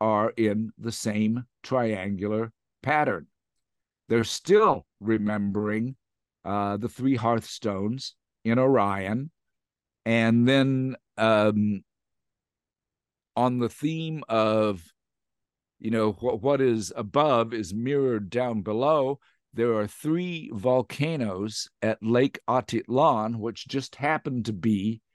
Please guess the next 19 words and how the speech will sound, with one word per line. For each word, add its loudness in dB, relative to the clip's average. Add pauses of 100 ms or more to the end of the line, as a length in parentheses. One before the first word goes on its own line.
(180)
in 2
the -4
same -4 (220)
triangular -4 (320)
pattern. -8 (840)
Uh, -4
and 0 (1040)
therefore, 2
Lake 0
Atitlan -2
is -6
regarded -2
as -6
the, -4
uh, -6
creation -2
place. -8
I'll -6
s-, -12